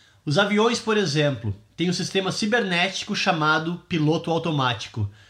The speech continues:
Você conecta seu destino e o piloto automático, ou o sistema regulatório dessa aeronave, o mantém em uma determinada trajetória. É muito provável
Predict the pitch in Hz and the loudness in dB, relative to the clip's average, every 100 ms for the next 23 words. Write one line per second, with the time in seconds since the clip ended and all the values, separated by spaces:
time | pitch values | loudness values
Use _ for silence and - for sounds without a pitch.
0 | - _ - 131 180 190 175 190 196 190 | -20 _ -8 -6 -2 0 2 0 0 -4
1 | 175 156 - - 190 220 247 - 156 165 | -2 -4 -4 -2 0 -2 -4 -6 -4 -2
2 | 170 190 185 160 156 185 190 - 226 220 | -2 -2 -2 -2 0 0 -2 -8 -8 -10
3 | - - - 160 165 160 151 175 160 165 | -14 -10 -2 0 0 -2 -4 -2 0 0
4 | 190 196 - 175 180 175 170 170 156 156 | 2 0 2 2 2 2 0 0 0 0
5 | 151 156 190 220 240 - - - - - | 0 0 0 -2 -10 -16 -20 -20 -18 -4
6 | 170 190 175 196 208 214 226 196 208 202 | 0 2 2 0 0 2 0 0 -2 0
7 | 185 196 202 190 185 180 - 135 127 110 | 2 2 2 0 0 0 0 0 0 -2
8 | 101 - _ _ _ _ _ _ _ _ | -4 -8 _ _ _ _ _ _ _ _
9 | 139 147 202 233 220 196 156 170 175 143 | 0 2 0 0 0 2 4 4 4 2
10 | 113 | -4